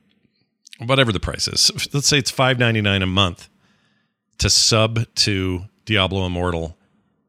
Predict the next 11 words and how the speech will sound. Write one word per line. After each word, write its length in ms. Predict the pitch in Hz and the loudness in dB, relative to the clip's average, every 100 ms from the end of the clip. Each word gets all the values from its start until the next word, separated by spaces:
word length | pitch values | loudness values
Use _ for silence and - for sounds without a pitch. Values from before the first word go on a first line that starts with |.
| - | -4
in 100 | 107 | 0
a 100 | 87 | 0
full, 500 | - - 110 101 95 | -2 0 2 2 0
complete 480 | - 95 - - 104 | -2 -8 -4 -2 -2
way. 320 | 80 76 - - _ _ _ _ _ _ - | -4 -6 -8 -14 _ _ _ _ _ _ -8
So 240 | - 95 | -2 2
it 120 | 104 | 2
is 140 | 113 87 | 2 0
just 240 | 113 - | -2 0
the 80 | 90 | -4
game, 640 | 92 90 98 85 50 98 | -6 -2 0 0 -4 -10